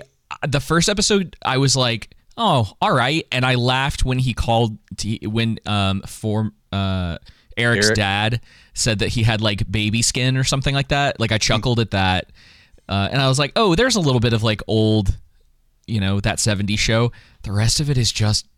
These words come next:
Speaker 1: very bland.
Speaker 2: Dude, it seemed like they were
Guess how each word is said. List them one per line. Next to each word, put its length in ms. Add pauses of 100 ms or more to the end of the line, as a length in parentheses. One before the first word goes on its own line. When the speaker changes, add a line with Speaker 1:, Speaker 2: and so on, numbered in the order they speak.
Speaker 1:
very 720
bland. 920 (340)
Speaker 2:
Dude, 220 (100)
it 80
seemed 260
like 120
they 80
were 200